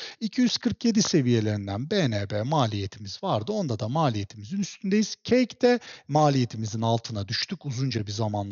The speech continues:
sonra üç kırk altı maliyetimiz vardı. Burada bir satış gördük. Burada daha bir enteresan bir satış var. Herhangi bir haber varsa biliyorsanız yazın yorumlara. Ben denk gelmedim, görmedim arkadaşlar.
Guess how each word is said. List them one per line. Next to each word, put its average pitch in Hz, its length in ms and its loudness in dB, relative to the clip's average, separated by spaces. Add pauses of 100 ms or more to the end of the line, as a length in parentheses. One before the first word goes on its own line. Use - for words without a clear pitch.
(100)
sonra 120 260 -8
üç 156 200 -2
kırk - 240 -8
altı 104 260 -2
maliyetimiz 113 640 -2
vardı. 131 300 2
Burada 131 220 -2
bir 113 60 -6
satış - 420 -6
gördük. 156 280 -2 (340)
Burada 160 280 2
daha 175 300 6
bir 156 100 0
enteresan 131 680 2
bir 113 60 -4
satış - 420 -2
var. 170 140 4
Herhangi 139 420 4
bir 123 60 4
haber 131 340 4
varsa 123 420 2
biliyorsanız 123 520 0
yazın 120 280 2
yorumlara. 113 580 0 (340)
Ben 127 320 2
denk 123 260 2
gelmedim, 107 500 0
görmedim 104 520 0
arkadaşlar. 107 640 0